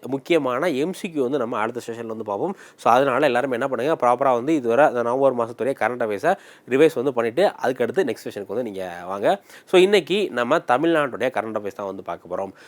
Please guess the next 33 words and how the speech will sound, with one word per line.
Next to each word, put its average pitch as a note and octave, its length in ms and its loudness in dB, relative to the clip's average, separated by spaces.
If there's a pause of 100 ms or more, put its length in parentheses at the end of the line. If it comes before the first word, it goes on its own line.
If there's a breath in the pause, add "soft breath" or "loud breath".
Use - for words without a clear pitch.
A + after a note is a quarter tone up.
(120)
So, A#2 180 -4
டி D3+ 140 4
என் D#3 140 2
பி C3 100 -4
எஸ் A#2+ 80 -4
சி B2 200 -2
நடத்தக்கூடிய A2 480 -2
எல்லா B2 360 4
எக்ஸாம்ஸ்லையுமே A#2+ 540 -4
பார்த்தீங்க G#2 280 -6
அப்படின்னா, G#2 260 -6 (100)
தமிழ்நாடுடைய C#3 560 -2
கரண்ட் A2 260 -4
அஃபேர்ஸ்க்கு G#2 340 0 (280 loud breath)
கொஞ்சம் F3 380 0
ஸ்பெஷல் D#3 360 0
இம்பார்ட்டன்ஸ் A#2+ 460 -4
வந்து A2+ 220 -10
கொடுப்பாங்க. G2+ 240 -6
அதனால A2+ 480 0
நம்ம C#3 300 0 (380 loud breath)
தமிழ்நாட்டுல D#3+ 840 6
நடக்கக்கூடிய A#2 800 0
எல்லா C3 460 0
முக்கியமான A2+ 600 -6
நிகழ்வையும் A2 540 -6
நம்ம G2 200 -16
வந்து A2+ 280 -6
படிச்சுக்க G2 240 -8
வேண்டியது F#2+ 280 -6
ரொம்ப G2 260 -10
கட்டாயமா F#2 280 -12
இருக்கு. E3 320 -6